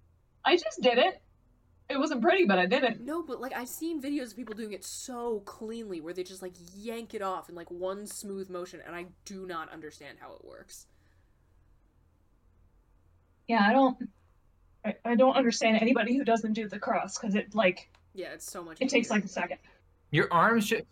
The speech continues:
Speaker 3: see, taking off your shirt is like, like playing soccer. Should never cross. Your, your arms should never cross.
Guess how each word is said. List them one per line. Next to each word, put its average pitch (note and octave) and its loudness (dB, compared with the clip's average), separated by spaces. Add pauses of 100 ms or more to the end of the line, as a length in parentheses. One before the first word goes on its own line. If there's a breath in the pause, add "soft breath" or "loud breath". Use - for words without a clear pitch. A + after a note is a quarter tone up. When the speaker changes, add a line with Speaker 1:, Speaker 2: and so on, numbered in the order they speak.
(160)
Speaker 3:
see, F#3+ 2
taking F#3 2
off A3+ 0
your A3 -2
shirt F#3 -2
is D3 -4
like, D3 0 (560)
like C#3+ 2
playing D3 0
soccer. A#2+ 0 (220)
Should D3+ -2
never D3+ 2
cross. - -4 (200)
Your, C#3 4
your C#3+ 2
arms D3+ 0
should C#3 -6
never C3 -2
cross. A#2 -4